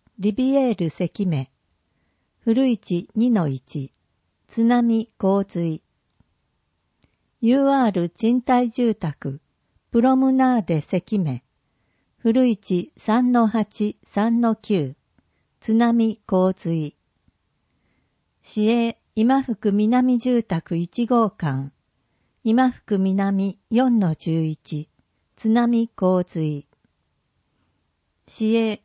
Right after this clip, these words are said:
今福南住宅二号館。今福南四の十一。津波洪水。市営今福南住宅三号館。今福南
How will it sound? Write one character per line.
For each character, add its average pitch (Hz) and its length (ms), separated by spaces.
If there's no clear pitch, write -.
今 247 280
福 226 280
南 247 480
住 254 240
宅 175 320
二 196 160
号 226 240
館。 131 400
今 247 280
福 - 260
南 196 680
四 240 300
の 165 140
十 165 280
一。 156 440
津 220 140
波 233 480
洪 190 260
水。 160 440
市 220 280
営 220 340
今 247 280
福 220 320
南 240 460
住 247 260
宅 160 320
三 226 320
号 226 240
館。 131 360
今 247 280
福 - 260
南 190 600